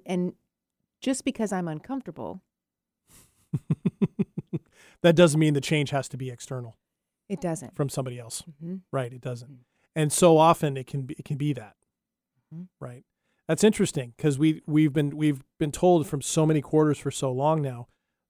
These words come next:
Speaker 2: that we're supposed to take our own feelings very seriously,
Speaker 1: Mm-hmm.
Speaker 2: which we are, which we should. We should pay attention to them. And yet, that's the thing. I've always sort of wondered that. Is like,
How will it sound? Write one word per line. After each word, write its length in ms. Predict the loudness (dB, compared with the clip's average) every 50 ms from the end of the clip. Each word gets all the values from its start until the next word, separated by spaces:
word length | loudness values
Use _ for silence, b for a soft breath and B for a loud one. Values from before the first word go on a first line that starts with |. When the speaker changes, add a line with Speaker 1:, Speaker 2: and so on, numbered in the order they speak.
| _ _ 2
Speaker 2:
that 80 | 4 4
we're 80 | 4
supposed 240 | 4 4 2 0 0
to 40 | 0
take 240 | 0 0 0 2 2
our 120 | 2 2
own 140 | 2 0 -2
feelings 340 | -4 -4 -4 -4 -4 -6 -6
very 200 | -8 -10 -10 -8
seriously, 500 | -6 -4 -4 -4 -6 -8 -14 -20 -20 _ _ _ _ _ _ _
Speaker 1:
Mm-hmm. 140 | _ _ _ -2
Speaker 2:
which 180 | -2 0 0
we 140 | 2 2 4
are, 260 | 4 4 4 2 -4 _ _ _ _ _
which 160 | -14 -10 -8 -8
we 60 | -4
should. 320 | -2 0 0 0 -2 -6 _ _ -16
We 60 | -8
should 160 | -6 -6 -4
pay 120 | -2 -4
attention 400 | -4 -2 0 0 -2 -2 -4 -10
to 100 | -14 -16
them. 140 | -20 -20 _ _ _ _ _ _ _ _ _ _ _ _ _ _ _ _ _ _ _ _ 2
And 180 | 4 4 4
yet, 540 | 6 6 6 6 6 2 -2 -8 -10 -12 -10 _
that's 240 | -4 -4 -2 -4 -2
the 100 | 0 0
thing. 120 | 0 0 2
I've 200 | 0 0 2 2
always 280 | 2 2 2 2 0 -2
sort 220 | 0 0 0 0
of 100 | -2 -4
wondered 380 | -6 -6 -6 -6 -8 -10 -12 -16
that. 200 | -20 -20 -20 -20 _ _ -12
Is 100 | -10 -10
like, 140 | -10 -12